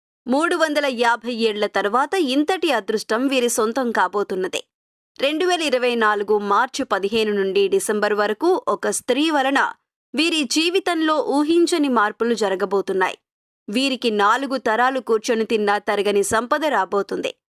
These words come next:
అయితే ఈ రాశి వారి జీవితంలో రెండు వేల ఇరవై నాలుగు మార్చి పదిహేను నుండి డిసెంబర్ వరకు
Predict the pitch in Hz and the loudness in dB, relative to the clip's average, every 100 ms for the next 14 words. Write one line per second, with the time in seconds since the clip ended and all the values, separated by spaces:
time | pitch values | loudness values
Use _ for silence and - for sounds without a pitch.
0 | _ _ 233 277 285 415 - 277 285 254 | _ _ -2 0 0 0 2 0 2 2
1 | 285 392 381 370 311 269 285 285 277 277 | 0 0 0 0 0 0 0 0 0 0
2 | 339 392 262 262 269 254 240 262 269 254 | 0 0 0 0 0 2 2 2 2 2
3 | 247 247 254 208 208 247 - 254 220 208 | 2 2 0 2 2 0 -2 0 0 2
4 | 233 233 226 214 269 370 240 220 226 220 | 0 2 2 0 2 2 0 -2 0 0
5 | 214 208 220 294 247 | 2 2 2 2 -2